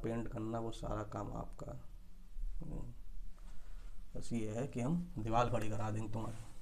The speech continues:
बाकी सब तुम्हें खुद करना है। चलो section छत्तीस, छत्तीस क्या बोलता है कि ये बोलता है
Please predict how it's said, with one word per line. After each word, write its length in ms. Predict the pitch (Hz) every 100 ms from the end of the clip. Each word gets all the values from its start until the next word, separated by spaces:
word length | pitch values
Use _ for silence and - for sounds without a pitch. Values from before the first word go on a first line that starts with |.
| - - - - - - - - - - - - - -
बाकी 280 | 117 117 120
सब 220 | - -
तुम्हें 240 | 113 113 -
खुद 200 | 110 -
करना 300 | - - -
है। 180 | - - - - - - - - - -
चलो 260 | 123 117 - - - - -
section 400 | 123 - 170 226 - - -
छत्तीस, 440 | 120 120 - 110 - - - - - - - -
छत्तीस 340 | 120 147 147
क्या 140 | 147
बोलता 340 | 131 127 127 139
है 140 | 165 196 - - -
कि 60 | 135
ये 160 | 127 147
बोलता 380 | 120 107 107 113
है 140 | 160